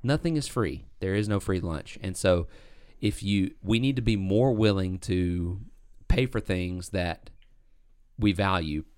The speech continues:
pay for our email, maybe, for instance, you know, with things like Proton Mail or something like that,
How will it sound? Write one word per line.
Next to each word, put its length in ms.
pay 140
for 200
our 100
email, 420
maybe, 300
for 200
instance, 440
you 60
know, 100
with 120
things 220
like 160
Proton 420
Mail 220
or 80
something 300
like 220
that, 280